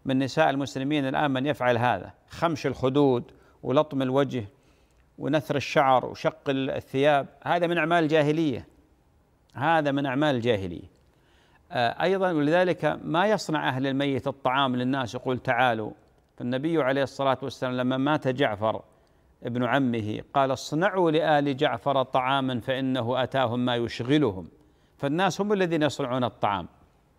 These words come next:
أما أهل الميت يصنعون، يصنعون مثلًا جاءهم ضيوف من خارج الدولة من منطقة أخرى وما وجدوا مطاعم، ما وجدوا فنادق، ممكن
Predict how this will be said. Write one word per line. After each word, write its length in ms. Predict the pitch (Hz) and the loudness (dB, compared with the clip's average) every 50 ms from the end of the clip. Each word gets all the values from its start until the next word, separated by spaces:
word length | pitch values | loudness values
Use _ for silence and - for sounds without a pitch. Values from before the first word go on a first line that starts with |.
| _ _ - | _ _ -2
أما 260 | 151 156 160 165 160 | -2 0 2 2 2
أهل 140 | 143 147 156 | 2 2 2
الميت 380 | 151 151 170 185 180 160 131 143 | 2 0 0 0 0 -2 -2 -4
يصنعون، 520 | 131 - - 143 135 147 156 147 139 147 - - | -6 -4 -4 -4 0 0 0 2 0 -2 -4 -2
يصنعون 560 | - - - - 170 147 131 156 180 170 143 127 | -4 -4 -2 -2 -2 0 2 2 2 2 2 2
مثلًا 380 | 131 117 123 151 160 - 262 - - - _ - _ _ _ 139 | 0 2 2 0 0 0 -2 -6 -12 -20 _ -20 _ _ _ 0
جاءهم 440 | 139 160 160 160 156 139 143 143 | 2 4 4 4 2 0 0 0
ضيوف 400 | 139 139 143 156 156 147 110 - | 0 2 2 2 2 2 0 -2
من 120 | 131 127 113 | -6 -6 -6
خارج 400 | - 139 147 143 139 135 123 131 | -2 2 2 2 2 2 0 -2
الدولة 540 | 123 120 120 143 143 139 131 127 127 123 123 - - _ _ _ _ _ _ _ | -2 0 2 2 2 4 4 2 2 0 0 -6 -16 _ _ _ _ _ _ _
من 400 | - 120 123 120 120 113 - - | -6 -4 -2 -2 -4 -4 -6 -4
منطقة 680 | 123 127 127 135 127 - 147 139 - - 123 127 - 151 | -2 0 0 -2 0 -2 -4 -2 2 0 0 2 0 -2
أخرى 400 | 135 104 - 131 123 123 127 - - - - - _ _ _ - | -2 -2 2 4 4 4 2 0 -6 -16 -20 -20 _ _ _ -10
وما 240 | - 127 135 143 147 | -6 -2 0 2 2
وجدوا 400 | 143 143 139 135 135 127 131 127 | 2 2 2 0 -2 -2 0 0
مطاعم، 500 | 127 127 123 - 135 135 127 120 123 120 | -2 -2 2 4 4 4 4 2 -2 -4
ما 120 | 110 117 | -2 0
وجدوا 380 | 127 139 143 139 135 131 135 123 | 0 0 0 0 0 -2 -2 -2
فنادق، 600 | - 127 127 131 131 127 120 120 135 - - 196 | 0 0 2 2 2 0 0 -2 -6 -8 -6 -2
ممكن 460 | 180 226 240 185 - - 117 90 | 0 2 2 2 0 -2 -2 -4